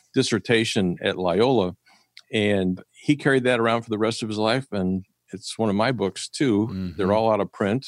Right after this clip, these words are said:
Speaker 2: Mm-hmm.
Speaker 1: And Geisler said he could never, he could never reproduce that one again. But
Speaker 2: Huh.
Speaker 1: so we had, we had a lot of fun in those days.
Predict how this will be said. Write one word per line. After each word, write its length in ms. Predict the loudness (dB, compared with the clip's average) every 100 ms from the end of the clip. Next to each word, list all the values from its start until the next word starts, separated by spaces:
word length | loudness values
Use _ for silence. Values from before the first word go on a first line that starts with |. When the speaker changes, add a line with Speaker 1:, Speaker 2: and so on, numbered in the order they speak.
| -12
Speaker 2:
Mm-hmm. 200 | -8 -4
Speaker 1:
And 440 | -2 -2 -4 -6 _ _ _ -4
Geisler 300 | -2 0 -2
said 120 | 0 0
he 60 |
could 120 | 0
never, 460 | -2 0 0 0 -2 -6
he 80 | -6
could 160 | -4
never 240 | -2 0 2
reproduce 540 | 2 2 2 2 2
that 240 | 2 0 0
one 160 | -2
again. 420 | -2 -2 -4 -6 -4
But 160 | -4 -4 _ _ -10
Speaker 2:
Huh. 240 | -4 -4 -6 _ -16
Speaker 1:
so 180 | 0 2
we 120 | 4
had, 140 | 4 2
we 120 | 0
had 80 | 2
a 120 | 2
lot 200 | 2 0
of 80 | 0
fun 420 | 0 2 2 0 -4
in 280 | -2 0 4
those 280 | 4 2 2
days. 640 | 2 4 4 2 -2 -8